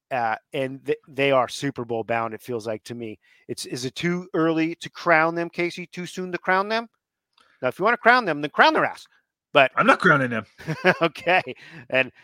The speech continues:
Speaker 1: I think this team, though, you have to knock them off in order to get to the Super Bowl. It seems like Super Bowl is gonna go through, uh, San Francisco on the N F C side for sure.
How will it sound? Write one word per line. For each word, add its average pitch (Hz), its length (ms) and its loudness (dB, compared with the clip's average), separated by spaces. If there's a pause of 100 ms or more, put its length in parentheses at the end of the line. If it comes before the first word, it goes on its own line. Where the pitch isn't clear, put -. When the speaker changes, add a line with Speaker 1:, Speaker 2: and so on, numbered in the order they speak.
(180)
Speaker 1:
I 143 180 8
think 156 220 -4
this 143 180 -4
team, 160 200 -4
though, 131 240 2 (240)
you 160 160 4
have 151 200 8
to 135 80 -6
knock 143 280 4
them 139 200 0
off 123 320 -2 (180)
in 127 120 -10
order 131 180 -2
to 123 80 -12
get 117 240 -6
to 123 100 -14
the 117 100 -12
Super 113 280 -12
Bowl. 110 200 -10
It - 80 -18
seems 131 240 -12
like 113 180 -6 (240)
Super 135 300 -14
Bowl 123 340 -6 (180)
is - 60 -20
gonna 120 260 -12
go 135 200 -2
through, 135 440 -12 (300)
uh, 113 360 -4
San 139 260 -4
Francisco 127 520 -10
on 117 120 -8
the 113 100 -12
N 113 100 -12
F 98 80 -20
C - 140 -20
side 98 280 -14
for - 100 -20
sure. - 220 -20